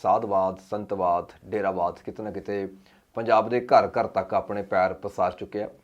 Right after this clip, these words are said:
ਸਾਡੀ ਕੌਮ ਦੀਆਂ ਸਿਰਮੌਰ ਸੰਸਥਾਵਾਂ ਦੀ, ਅ, ਅਸੀਂ ਨਲਾਇਕੀ ਵੀ ਕਹਿ ਸਕਦੇ ਹਾਂ, ਗੈਰ ਜ਼ਿੰਮੇਵਾਰੀ ਵੀ ਕਹਿ ਸਕਦੇ ਹਾਂ ਕਿ ਉਹਨਾਂ ਨੇ ਯੋਗ ਢੰਗਾਂ ਦੇ ਨਾਲ ਸਮੇਂ ਦੀ ਨਜ਼ਾਕਤ ਨੂੰ ਪਹਿਚਾਣਦੇ ਹੋਏ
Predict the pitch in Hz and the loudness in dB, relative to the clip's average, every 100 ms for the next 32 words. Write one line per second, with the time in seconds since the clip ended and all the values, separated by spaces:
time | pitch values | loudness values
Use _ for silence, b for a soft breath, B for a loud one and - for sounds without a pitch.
0 | _ 113 107 120 120 107 107 113 113 117 | _ -4 -4 -4 -2 -4 -4 -6 -6 -6
1 | - 101 104 120 - 104 - - 95 113 | -8 -8 -4 -4 -6 -10 -12 -4 -2 -2
2 | 101 92 95 _ b b b - 101 104 | -4 -8 -12 _ b b b -6 -2 0
3 | 120 143 135 117 123 123 127 143 139 135 | 0 -2 -2 0 2 2 0 -2 0 0
4 | 135 131 131 135 - - 98 120 123 127 | 0 -2 -2 -4 -8 -8 -2 2 4 2
5 | - - 101 107 113 113 107 110 107 117 | -6 -12 -6 -4 -2 -2 -2 -2 -4 -6
6 | 123 113 113 117 - _ _ _ 123 120 | -4 -6 -6 -8 -14 _ _ _ -6 -4
7 | 127 131 127 - - 104 120 139 147 147 | -2 -2 -2 -4 -8 -6 2 4 4 2
8 | 131 107 101 104 107 101 104 - - _ | 0 0 -2 -2 2 2 2 -4 -12 _
9 | - - - 131 139 135 139 131 110 101 | -20 -10 -4 -2 0 0 -2 -2 -2 2
10 | 110 120 117 117 110 110 104 104 104 104 | 2 0 -4 -4 -4 -4 -2 -2 -2 -4
11 | 104 95 | -6 -6